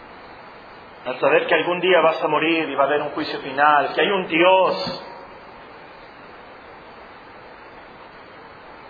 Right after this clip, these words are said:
Busca a Cristo. Dile al Señor: "Señor, dame la fe,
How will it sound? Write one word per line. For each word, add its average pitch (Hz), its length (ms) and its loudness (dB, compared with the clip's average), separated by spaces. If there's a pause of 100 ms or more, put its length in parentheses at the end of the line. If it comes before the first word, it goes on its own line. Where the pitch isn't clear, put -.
(280)
Busca 156 640 0
a 131 60 -2
Cristo. 143 480 -8 (1700)
Dile 196 180 0
al 214 80 2
Señor: 196 320 -2
"Señor, 196 320 -2
dame 190 240 2
la 156 120 0
fe, 110 380 -8